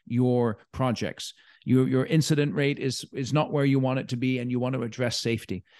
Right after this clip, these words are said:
So you bring in people from the field, the office, your safety person, whatever the case is, and you ask the question, "In what specific ways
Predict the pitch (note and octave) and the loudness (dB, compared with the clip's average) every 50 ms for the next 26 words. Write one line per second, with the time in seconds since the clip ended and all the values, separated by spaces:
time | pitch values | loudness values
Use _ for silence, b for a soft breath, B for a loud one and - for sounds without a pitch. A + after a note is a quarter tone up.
0 | B B B - D3+ D3 C#3+ D3 C#3 - E3+ F3+ F3+ F3 E3 D3 D3+ E3 D3+ D3+ | B B B 2 2 4 4 4 4 4 2 4 4 2 0 2 0 0 0 0
1 | D3 - D3 C#3+ C#3 - F3 F3+ F3+ F3 E3+ D#3 C#3 D3 C#3+ - D#3 D#3+ D#3 - | -2 -4 -4 -6 -4 -4 -2 0 0 0 0 0 -2 -4 -2 -2 -2 -2 -2 -2
2 | D#3+ D#3 D3 - - - - B2+ B2 - - D#3+ D#3 D#3 - D3+ - D3+ D3 C#3 | -4 -6 -6 -8 -10 -8 -8 -8 -6 -2 0 0 0 0 -2 -4 0 0 -2 0
3 | - C3+ C3 C3+ D3+ D3+ C#3+ D#3 - D#3 C#3+ C3+ - C3+ A#2+ B2 B2 - B B | 0 -2 0 0 0 0 0 -2 -2 0 -2 0 0 -2 -2 -2 -4 -6 B B
4 | B B B - C#3 C#3 C#3 D3 - D#3+ E3 D#3+ - - D#3+ C#3+ - D3 C#3+ C3 | B B B -4 -2 -2 -2 -2 -2 -2 -2 -2 -2 -4 -6 -4 -2 0 0 0
5 | - - D3 C3+ C3 B2+ - - C#3+ D3 D#3+ G3 G#3 - - - G3+ F#3+ - F#3+ | -2 -6 -6 -8 -8 -6 -4 -2 0 2 2 2 0 -2 -4 -6 -4 -4 -2 -2
6 | F3+ - F3 - C#3+ C#3 C3 B2+ A#2 A#2 A#2+ G#2 - - | -2 -4 -4 -4 -2 0 0 0 0 -2 -4 -6 -8 -12